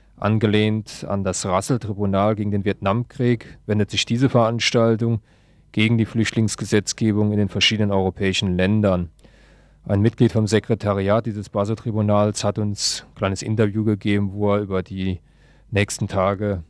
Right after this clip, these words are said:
berichtet, die jetzt in Berlin, wo das Basso-Tribunal stattfindet.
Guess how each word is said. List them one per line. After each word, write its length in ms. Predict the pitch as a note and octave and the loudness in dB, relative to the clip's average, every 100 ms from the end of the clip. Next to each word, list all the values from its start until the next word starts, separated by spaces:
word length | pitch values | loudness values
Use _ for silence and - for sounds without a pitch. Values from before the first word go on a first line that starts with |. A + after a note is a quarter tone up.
| _ | _
berichtet, 800 | G2+ F#2 G#2+ - G2+ F2+ - - | -4 -2 -2 -2 -4 -6 -10 -10
die 160 | G2 F#2+ | -8 -6
jetzt 220 | F#2+ - | -6 -4
in 120 | G2 | -4
Berlin, 400 | F#2+ F2+ G2 G2+ | -2 -2 -2 -2
wo 60 | G2 | -4
das 160 | F#2 | -4
Basso-Tribunal 640 | - F#2 G2 G2+ F#2 F2+ F2+ | -2 -4 -4 -6 -4 -4 -2
stattfindet. 840 | - F2 - - E2+ F2 - - | -2 -2 -4 -8 -8 -8 -10 -14